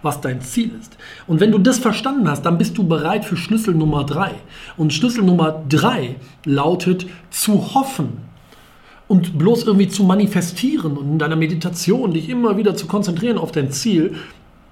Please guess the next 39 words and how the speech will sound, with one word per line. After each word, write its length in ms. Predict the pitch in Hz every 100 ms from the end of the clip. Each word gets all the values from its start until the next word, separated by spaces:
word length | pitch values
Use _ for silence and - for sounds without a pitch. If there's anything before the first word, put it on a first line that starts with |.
| _ -
das 180 | 165
wird 240 | 175 113 -
dich 180 | - 123
selten 720 | 180 262 - 156 165 - - - - _ _ -
an 100 | 160
dein 160 | 165 165
Ziel 200 | 285 226
bringen. 180 | - - - - - - 113 -
Das 120 | 139
sagen 200 | 165 196
viele 220 | 202 208
andere 220 | 185 190
vielleicht 200 | 151 156
auch 140 | 165 247
so, 120 | 151
ne? 200 | 127 156 156 131 156 - - - -
Die 40 |
sagen 220 | - 175
das 140 | 170 -
genaue 280 | 156 160 165
Gegenteil. 280 | 226 143
Die 80 | 117
sagen, 120 | 113
"Nein, 140 | 117 123
nein, 260 | 175 175
du 60 | 151
musst 200 | 151 -
nur 100 | 170
jeden 200 | 170 165
Tag 160 | 151 156
dran 140 | 165
glauben, 340 | 151 196 156
musst 140 | 156 180
nur 80 | 156
jeden 200 | 214 175
Tag 280 | 165 -
bestellen 420 | 151 156 - 220 180
beim 120 | 170
Universum, 580 | 165 170 202 190 190